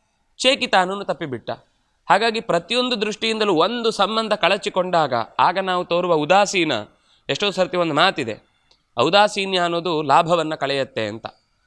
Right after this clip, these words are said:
ಆವಾಗ ತೆಗೆದುಕೊಂಡ ನಿರ್ಧಾರಗಳಲ್ಲಿ ಒಂದು ಜತನ ಇರಲಿಲ್ಲ, ಸರಿಯಾದ ಪ್ರಯತ್ನ ಇರಲಿಲ್ಲ. ಅದರಿಂದಾಗಿ ಇವತ್ತು ಇಂಥ ಎಲ್ಲ ಆಪತ್ತುಗಳನ್ನ, ಅಪಾಯಗಳನ್ನ ನಾನು ತಂದುಕೊಳ್ಳುವಂತಹ ಪ್ರಸಂಗ ಬಂತು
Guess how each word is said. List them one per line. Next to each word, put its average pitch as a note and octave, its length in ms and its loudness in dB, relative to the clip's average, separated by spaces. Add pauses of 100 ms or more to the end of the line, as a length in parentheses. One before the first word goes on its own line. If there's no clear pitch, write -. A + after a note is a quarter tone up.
(400)
ಆವಾಗ A3+ 400 4
ತೆಗೆದುಕೊಂಡ A3 520 -2
ನಿರ್ಧಾರಗಳಲ್ಲಿ G3+ 1160 0
ಒಂದು D#3+ 480 -2
ಜತನ F3 380 0
ಇರಲಿಲ್ಲ, F#3 580 0
ಸರಿಯಾದ G3 540 2
ಪ್ರಯತ್ನ F#3+ 440 -2
ಇರಲಿಲ್ಲ. F#3 400 -2 (640)
ಅದರಿಂದಾಗಿ A3+ 560 2
ಇವತ್ತು G#3+ 340 0
ಇಂಥ G3 200 -6
ಎಲ್ಲ G3 400 0 (160)
ಆಪತ್ತುಗಳನ್ನ, F#3 680 -2 (140)
ಅಪಾಯಗಳನ್ನ F#3 640 0
ನಾನು C#3+ 240 -10
ತಂದುಕೊಳ್ಳುವಂತಹ D#3+ 720 -4
ಪ್ರಸಂಗ F3 380 -6
ಬಂತು B2+ 340 -4